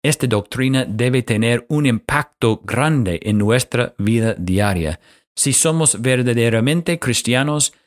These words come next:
nuestra salvación está segura porque hay un Dios santo y poderoso que nos protege y sostiene, y no fallará.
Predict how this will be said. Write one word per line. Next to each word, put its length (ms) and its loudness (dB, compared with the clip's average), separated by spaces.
nuestra 420 0
salvación 840 0
está 560 -2
segura 760 0
porque 400 0
hay 220 0
un 220 0
Dios 260 2
santo 720 0
y 140 -2
poderoso 1000 0
que 140 2
nos 260 2
protege 960 -2
y 160 -2
sostiene, 920 0
y 180 2
no 680 -2
fallará. 680 0